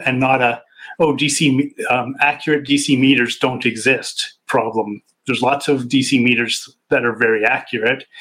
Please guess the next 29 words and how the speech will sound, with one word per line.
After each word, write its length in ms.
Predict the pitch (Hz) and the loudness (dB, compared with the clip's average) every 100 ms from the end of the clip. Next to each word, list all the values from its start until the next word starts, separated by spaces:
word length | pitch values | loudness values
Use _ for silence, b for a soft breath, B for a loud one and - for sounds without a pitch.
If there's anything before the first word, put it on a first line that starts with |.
| B B B | B B B
And 220 | 131 127 | 0 0
so 280 | 123 127 113 | 0 0 0
we, 280 | 120 135 135 | 0 -2 -4
so 520 | - - 123 127 - - _ _ - - - | -4 -2 0 0 -2 -8 _ _ -20 -18 -2
they 160 | 143 131 | 0 0
just 320 | - 135 - | 0 -2 2
need 200 | 135 123 | 2 2
to 80 | 127 | -4
be 120 | 120 | -2
certified. 800 | 117 - 170 160 - 120 127 131 - B B B | 0 2 2 2 0 0 0 -2 -14 B B B
When 140 | 151 135 | 2 4
I've 180 | 131 131 | 2 2
talked 300 | 143 139 - | 0 0 -2
to 80 | 135 | -2
charging 460 | - 139 135 123 | 0 0 0 0
manufacturers, 960 | 127 120 113 - 139 139 - 131 123 - B B B - | 0 0 -4 -2 0 0 0 0 0 -6 B B B 0
they're, 260 | 131 143 - | 2 2 0
they 380 | 139 127 123 120 - | 0 2 0 -2 -4
want 400 | 127 139 160 - | 0 0 0 -2
to 260 | 143 127 - _ _ _ - | 0 -2 -6 _ _ _ -6
put, 220 | - 123 - _ _ _ _ - 131 - - | -2 -2 -2 _ _ _ _ 0 0 -2 -2
um, 240 | 139 123 117 | 0 0 0
certified 540 | - 135 127 123 120 | 0 0 0 -2 0
meters 380 | 117 120 131 127 | 0 2 0 2
and 100 | 120 | 2
get 140 | 135 | 0
their 120 | 123 | -2
products 440 | - 123 120 - - - | -6 -2 -2 -2 -4 0
certified 720 | 135 123 - 113 117 127 123 | 0 0 -2 -2 0 -2 -8